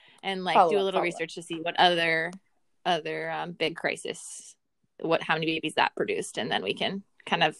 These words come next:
Speaker 1: do an over-under guess on this,
Speaker 2: That would be
Speaker 1: this
Speaker 2: good to
Speaker 1: one.
Speaker 2: know.
Speaker 1: All right.
Speaker 2: That would be good to know. Now, this next question is maybe a little out of date now because a lot of things that are
Speaker 1: Yeah.
Speaker 2: non-essential have closed, but at the time we wrote this,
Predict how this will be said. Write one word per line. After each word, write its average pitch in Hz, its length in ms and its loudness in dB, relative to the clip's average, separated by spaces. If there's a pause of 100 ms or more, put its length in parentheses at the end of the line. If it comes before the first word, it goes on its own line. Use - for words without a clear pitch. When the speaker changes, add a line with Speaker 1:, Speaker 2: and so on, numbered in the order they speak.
(240)
Speaker 1:
do 190 120 8
an 170 80 4
over-under 143 440 2
guess - 280 -2
on 233 140 -6
this, 196 240 -8
Speaker 2:
That 180 200 2
would 165 100 -8
be 165 80 -4
Speaker 1:
this 165 160 0
Speaker 2:
good - 20 -
to - 60 -12
Speaker 1:
one. 165 80 -4
Speaker 2:
know. 160 140 -12 (400)
Speaker 1:
All 170 80 6
right. - 100 2
Speaker 2:
That 196 140 6
would 190 100 -6
be 180 100 -6
good 180 160 -6
to - 80 -18
know. 165 200 -6 (120)
Now, 233 280 0
this 254 220 -2
next 285 220 -8
question 254 420 -2
is 190 200 -10
maybe 214 240 -6
a 269 80 -2
little 254 180 -4
out 214 160 -2
of 202 60 -12
date 185 260 -6
now 202 200 -6
because 180 360 -6
a 175 60 -6
lot 175 180 -4
of 180 100 -10 (160)
things 175 440 -12
that 170 120 -6
are 180 60 0
Speaker 1:
Yeah. 180 100 -2
Speaker 2:
non-essential 220 560 -2
have 175 160 -10
closed, 170 420 -2
but 190 100 -2
at 190 180 2
the 185 80 -2
time 262 300 -2
we 247 100 0
wrote 196 240 0
this, 196 240 0